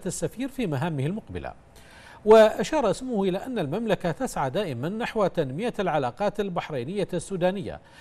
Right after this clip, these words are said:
وفتح آفاق جديدة للعمل المشترك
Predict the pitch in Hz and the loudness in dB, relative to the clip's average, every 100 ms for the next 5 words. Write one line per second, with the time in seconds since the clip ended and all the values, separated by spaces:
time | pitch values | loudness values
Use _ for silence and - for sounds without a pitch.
0 | - - 90 117 175 151 - 208 170 120 | -10 -8 -8 -4 0 0 0 -2 -2 -2
1 | 123 220 175 110 90 98 196 160 120 208 | -2 -2 0 -2 -2 -2 0 0 0 -2
2 | - 120 139 | -4 -2 -2